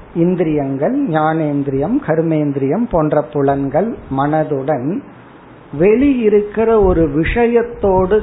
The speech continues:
சம்பந்தம் வைக்கும் பொழுது, குறிப்பாக நாம் விரும்பிய பொருளோடு சம்பந்தம் வைக்கும் பொழுது, அந்த இந்திரியம் விரும்பிய பொருளோடு இணக்கம் வைக்கும் பொழுது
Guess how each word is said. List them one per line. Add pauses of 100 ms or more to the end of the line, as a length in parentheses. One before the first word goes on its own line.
சம்பந்தம்
வைக்கும்
பொழுது, (1500)
குறிப்பாக (200)
நாம் (160)
விரும்பிய
பொருளோடு
சம்பந்தம்
வைக்கும்
பொழுது, (1120)
அந்த (140)
இந்திரியம் (960)
விரும்பிய
பொருளோடு
இணக்கம்
வைக்கும்
பொழுது